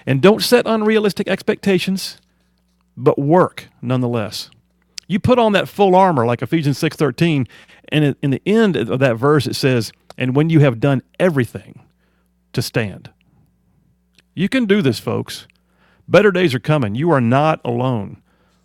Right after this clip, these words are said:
Bunch of right side ruffians. Y'all get her done. And that's a wrap for the Right Side Way. Well, folks, that's, uh, that's big doings.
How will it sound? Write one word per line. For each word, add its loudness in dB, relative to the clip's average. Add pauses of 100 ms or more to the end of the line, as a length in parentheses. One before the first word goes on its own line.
(180)
Bunch -8
of -12
right -6
side -6
ruffians. -4 (760)
Y'all -4
get -4
her -4
done. -6 (640)
And -10
that's -6
a -8
wrap -6 (460)
for -10
the -8
Right -6
Side -6
Way. -10 (1900)
Well, -6
folks, 0 (500)
that's, -4
uh, 0 (340)
that's -6
big 0
doings. -2